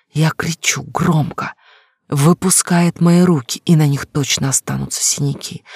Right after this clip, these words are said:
а мне в кайф, и кладёт на себя, всё ещё подрагивая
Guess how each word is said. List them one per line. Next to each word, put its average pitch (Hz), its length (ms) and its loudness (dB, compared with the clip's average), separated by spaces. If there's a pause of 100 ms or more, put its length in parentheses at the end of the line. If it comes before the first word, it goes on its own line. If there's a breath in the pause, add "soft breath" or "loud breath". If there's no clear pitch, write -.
(220 loud breath)
а 143 120 2
мне 127 180 0
в - 120 -8
кайф, - 420 -12 (360 soft breath)
и 190 80 4
кладёт 147 500 0
на - 60 -4
себя, - 400 -6 (320 soft breath)
всё - 260 2
ещё 135 300 0
подрагивая 139 800 -2